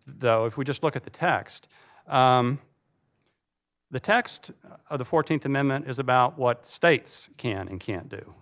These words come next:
not about what Congress can and cannot do. So it's not inconsistent, um, with, uh, you know, the, the congressman might have thought that, well, we in Congress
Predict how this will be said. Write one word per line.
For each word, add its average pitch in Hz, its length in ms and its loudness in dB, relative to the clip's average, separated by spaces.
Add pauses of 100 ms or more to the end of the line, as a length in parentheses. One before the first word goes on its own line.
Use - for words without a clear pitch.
not 165 200 0
about 175 260 2
what 139 200 -2
Congress 180 560 -2 (140)
can 90 280 -8
and 85 80 -14
cannot - 340 -16
do. - 220 -18 (1000)
So 147 560 4
it's 156 180 -10
not 240 180 2
inconsistent, 165 800 -4 (920)
um, 120 560 0
with, 117 420 -4 (640)
uh, 113 500 -10 (760)
you 123 240 -14
know, 113 60 -10
the, 139 260 -16
the - 120 -16
congressman 190 560 -2
might 147 260 4
have 123 120 -6
thought 139 420 2
that, 135 140 -4
well, 131 180 2
we 175 180 -4
in 175 120 -2
Congress 135 720 -2